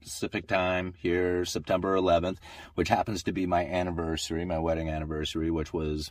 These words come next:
you know, my wife and I, we got married before, you know, the nine eleven attacks. But yeah, what a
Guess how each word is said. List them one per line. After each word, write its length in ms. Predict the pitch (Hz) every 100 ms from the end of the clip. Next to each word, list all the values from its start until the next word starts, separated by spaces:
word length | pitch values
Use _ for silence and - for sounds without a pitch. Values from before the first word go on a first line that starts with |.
| 80
you 120 | 82
know, 120 | 73 76
my 280 | 73 80
wife 280 | 78 80 78
and 120 | 82
I, 240 | 76 92 82
we 100 | 82
got 160 | 85
married 300 | 78 80 78
before, 580 | 78 78 87 78 80 78
you 100 | 78
know, 160 | 78 80
the 300 | 76 78 78
nine 240 | 76 78
eleven 320 | 78 82 73 73
attacks. 520 | - 76 69 - - - - - - - -
But 220 | 92 87 87
yeah, 240 | 92 78
what 240 | 80 92
a 140 | 92